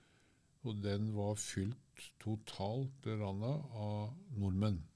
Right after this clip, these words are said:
og hvor de da får beskjed at, eh, krigen er over, nå skal vi hjem. Altså, andre bergkompani var jo allerede i Finnmark. Resten av brigaden,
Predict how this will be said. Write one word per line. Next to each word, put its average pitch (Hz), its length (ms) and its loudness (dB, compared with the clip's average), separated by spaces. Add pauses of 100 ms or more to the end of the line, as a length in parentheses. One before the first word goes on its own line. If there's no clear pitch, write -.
og 120 220 -2 (320)
hvor 107 180 0
de 107 100 4
da 107 200 4
får 107 260 -2
beskjed 123 400 2
at, 113 360 -6
eh, 110 200 2 (280)
krigen 110 420 6
er 110 180 6
over, 117 320 10 (600)
nå 98 140 -4
skal 98 200 -2
vi 98 160 2
hjem. 90 220 4 (180)
Altså, - 260 -4
andre 101 340 2
bergkompani 104 680 0
var 87 240 0
jo 107 100 2
allerede 95 380 4
i - 20 2
Finnmark. 107 460 4 (220)
Resten 110 360 4
av 127 80 6
brigaden, 113 720 6